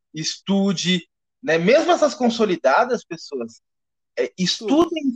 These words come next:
Speaker 1: sempre as ações, né? Porque eu gosto muito do livro Axiomas de Zurique, quando ele u-, apesar dele usar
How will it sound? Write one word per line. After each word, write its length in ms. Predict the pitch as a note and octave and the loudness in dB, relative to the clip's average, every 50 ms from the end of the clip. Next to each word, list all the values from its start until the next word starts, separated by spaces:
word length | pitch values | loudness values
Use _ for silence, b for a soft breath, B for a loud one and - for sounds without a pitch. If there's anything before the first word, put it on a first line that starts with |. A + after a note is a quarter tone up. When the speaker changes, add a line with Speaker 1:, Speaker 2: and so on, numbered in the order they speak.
| - | -2
Speaker 1:
sempre 380 | - A3+ A#3 B3+ B3 - A#3 A#3 | 0 0 0 0 0 0 2 4
as 120 | A3+ G#3 | 4 4
ações, 540 | G#3+ G#3+ F#3 - - G3+ G3 F3+ C#3+ C3 A2+ - | 2 0 -4 -4 -2 0 0 0 0 -2 -6 -4
né? 100 | C3+ C#3 - | -4 -4 -4
Porque 380 | - F3 - G3+ G#3 A3 A3+ - _ _ _ _ _ _ _ _ _ _ _ _ _ _ _ _ _ | -6 -4 0 2 2 2 0 -4 _ _ _ _ _ _ _ _ _ _ _ _ _ _ _ _ _
eu 100 | - F3+ | 0 2
gosto 280 | E3+ G#3+ A3+ A3 - A3 | 4 4 4 4 2 2
muito 220 | A3 C4 A#3+ A#3+ | 2 2 0 0
do 120 | G3+ G#3 A3 | -2 -2 0
livro 260 | F#3+ G3 F#3+ E3 F3+ | 0 0 -2 -2 -4
Axiomas 520 | - - - - F3+ F3+ E3 E3 D#3 C#3+ | -4 -6 -6 -4 -2 0 0 0 -2 -4
de 80 | B2+ C3+ | -8 -10
Zurique, 500 | A#2+ A#2+ B2+ C3 F3+ G#3+ G#3 - - - _ _ _ _ _ _ _ _ _ _ _ _ _ _ | -10 -8 -8 -6 -4 -6 -6 -8 -12 -20 _ _ _ _ _ _ _ _ _ _ _ _ _ _
quando 240 | - E3+ F#3 F3+ | -2 0 2 2
ele 220 | G3 G3 F#3 F#3+ F#3+ | 2 2 2 2 0
u-, 320 | F#3+ G3 G3+ G3+ F#3 - - D#3 | 2 2 2 0 0 -2 -2 0
apesar 540 | D#3 D3 D#3+ - F#3+ F#3 E3 F3 F3+ F3+ F#3 | 0 0 2 2 2 2 4 4 4 4 4
dele 240 | F3+ F#3 F#3+ F#3 | 2 2 2 2
usar 560 | F#3 F3 E3+ - E3 E3 D#3+ E3+ E3+ F3 - | 0 0 0 0 0 2 2 4 2 2 0